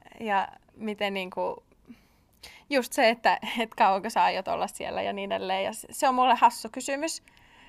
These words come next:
koska jos mä sanoisin, että "Oh, hei, hei, hauska tutustua, mä asun Rovaniemellä", niin ei kukaan kysy multa, että "No, milloin sä tuut takaisin?" Että <laughs> niinku, et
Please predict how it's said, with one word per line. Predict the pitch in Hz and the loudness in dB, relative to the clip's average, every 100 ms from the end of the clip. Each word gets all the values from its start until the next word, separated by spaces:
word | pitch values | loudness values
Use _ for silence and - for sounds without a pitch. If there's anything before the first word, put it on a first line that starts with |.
| - | -4
koska | 262 247 226 - - | -2 0 0 -2 0
jos | 262 233 | -2 -2
mä | - 220 226 | 0 2 2
sanoisin, | 240 233 226 220 | 0 0 -2 -4
että | 220 247 339 | 2 6 6
"Oh, | 294 254 | 6 4
hei, | 294 226 - - 233 | 0 -2 -6 -8 -4
hei, | 269 233 - | -4 -6 -4
hauska | 254 240 220 | 0 0 0
tutustua, | 202 226 214 - 190 | -6 -6 -6 0 0
mä | 214 185 160 - | 2 2 0 -4
asun | - 220 196 190 - - - - | -4 -2 -4 -8 -18 -20 -6 4
Rovaniemellä", | 294 269 226 208 202 190 190 - | 10 10 8 4 2 4 2 2
niin | 233 | -2
ei | 170 220 | -2 -2
kukaan | 240 240 208 | -2 2 2
kysy | 220 220 208 | 2 -2 -4
multa, | 185 185 180 | -4 -2 -2
että | 175 214 | 0 -4
"No, | - | -4
milloin | 220 208 208 | -4 -2 -4
sä | 196 | -6
tuut | 214 - | -8 -4
takaisin?" | 262 262 202 277 196 214 - - - - - | -2 4 2 2 -6 -6 -10 -20 -20 -18 -8
Että | 240 - 277 269 | -6 0 6 8
<laughs> | 269 | 8
niinku, | 254 262 - - - 262 - 262 - | 8 4 4 4 6 6 6 2 0
et | - | -8